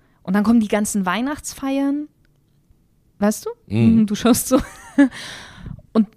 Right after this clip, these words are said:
Speaker 1: das finde ich dann immer so schade, man kommt eigentlich gar nicht so dazu. Deswegen, ich versuche für mich, dass ich tatsächlich auch so, jetzt sage ich mal so um den achtzehnten, neunzehnten herum,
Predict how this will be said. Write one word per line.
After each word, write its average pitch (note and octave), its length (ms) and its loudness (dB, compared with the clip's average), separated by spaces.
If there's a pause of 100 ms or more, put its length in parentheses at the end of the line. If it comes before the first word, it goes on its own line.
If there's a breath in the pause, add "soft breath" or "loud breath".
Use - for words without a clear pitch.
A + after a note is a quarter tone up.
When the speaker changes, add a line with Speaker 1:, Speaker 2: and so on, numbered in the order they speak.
(140)
Speaker 1:
das D#4+ 240 2
finde E4+ 180 0
ich - 80 -4
dann B3+ 140 0
immer A#3 160 0
so G#3 100 -6
schade, A3 380 -2
man G3+ 160 -2
kommt A3+ 360 -2 (140)
eigentlich G3+ 340 -2
gar F3 200 -2
nicht A3+ 220 0
so G#3 520 -4
dazu. F#3 540 -4
Deswegen, G#3+ 340 -2
ich - 160 -8
versuche A#3 640 0 (100)
für F#3 100 -6
mich, A#3 460 0 (1160)
dass E3 160 -4
ich F3+ 120 -6
tatsächlich F#3+ 560 -4
auch E3+ 160 -6
so, F3 340 -2 (280 loud breath)
jetzt - 100 -16
sage E3+ 140 2
ich - 80 -6
mal E3 100 -4
so D#3+ 140 -8
um E3 100 -2
den D#3+ 160 -4
achtzehnten, E3+ 440 -6
neunzehnten E3+ 480 -4
herum, F3 380 0